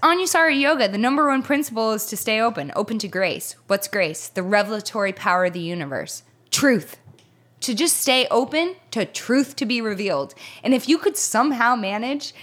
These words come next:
to just stay open in every single moment, you would be the most enlightened master on this planet. Just by staying open.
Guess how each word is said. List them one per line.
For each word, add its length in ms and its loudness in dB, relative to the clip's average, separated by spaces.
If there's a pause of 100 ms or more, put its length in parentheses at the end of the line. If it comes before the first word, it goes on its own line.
(120)
to 100 0
just 320 -2
stay 500 2
open 600 0
in 240 -6
every 240 0
single 260 -4
moment, 420 -4 (220)
you 120 6
would 120 4
be 140 6
the 100 4
most 240 4
enlightened 400 2
master 380 2
on 140 0
this 140 -6
planet. 380 -4 (960)
Just 300 2
by 160 2
staying 480 2
open. 520 2